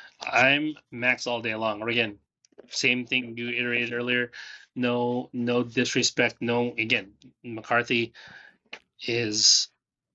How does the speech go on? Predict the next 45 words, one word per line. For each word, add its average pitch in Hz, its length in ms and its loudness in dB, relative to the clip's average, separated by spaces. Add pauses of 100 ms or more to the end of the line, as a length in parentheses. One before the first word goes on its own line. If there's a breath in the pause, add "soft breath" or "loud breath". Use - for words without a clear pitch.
(280)
an 127 240 2
amazing 127 540 6
shot 117 280 4
stopper 147 420 4 (280)
and 117 340 -2
did 127 180 6
that 131 300 4
and 120 180 -10
kept - 260 -6
us 120 140 -2
in 117 140 -6
games 123 380 0 (960 loud breath)
even 127 300 6
when 120 180 6
we 127 80 2
could 120 120 -8
begin. 117 380 2
And 123 240 -4 (320 loud breath)
largely 170 260 4
because 131 280 -6
we 123 100 -6
could, 131 380 -8
we 120 360 -10
lacked 135 300 -4
control 123 400 -6
of 113 60 -10
a 113 60 -8
lot 104 180 -6
of 110 80 -6
the 113 80 -12
games 117 320 -12
that, 135 100 -4 (480 loud breath)
even 143 220 2
the 127 80 0
games 127 200 2
that 127 80 -2
we 107 120 -6
win, 113 240 -4
we 113 80 -4
don't, 110 180 -6
we're 110 160 -6
generally 110 400 -4
not 110 280 -4
in 113 120 -12
control 110 580 -6